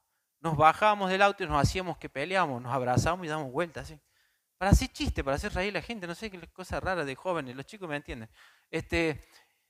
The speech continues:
y ju-, y el padre de Hernán también se enteró que andábamos haciendo esas cosas en el, en la calle. Pero no, no era maldad, solamente jugar nomás, hacíamos cosas chistosas. Pero se enteró. Y lo mismo hacemos acá. El problema es que esas cosas después las trasladamos acá.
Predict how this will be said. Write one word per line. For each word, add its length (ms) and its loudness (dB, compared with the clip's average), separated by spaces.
y 120 -12
ju-, 260 -10
y 140 -2
el 100 0
padre 280 2
de 80 4
Hernán 300 0
también 300 -2
se 120 -8
enteró 380 -6
que 80 -6
andábamos 340 0
haciendo 220 -4
esas 180 -8
cosas 260 -10
en 100 -10
el, 160 -6
en 120 -10
la 80 -6
calle. 340 -6
Pero 200 -4
no, 200 0
no 120 -2
era 140 4
maldad, 500 6
solamente 440 -6
jugar 500 2
nomás, 380 -4
hacíamos 280 -20
cosas 340 -14
chistosas. 480 -10
Pero 160 -2
se 140 -4
enteró. 460 -4
Y 200 -10
lo 140 -2
mismo 260 0
hacemos 340 2
acá. 260 -4
El 100 -2
problema 300 6
es 60 -2
que 80 -4
esas 160 6
cosas 260 0
después 160 2
las 100 2
trasladamos 440 2
acá. 200 -8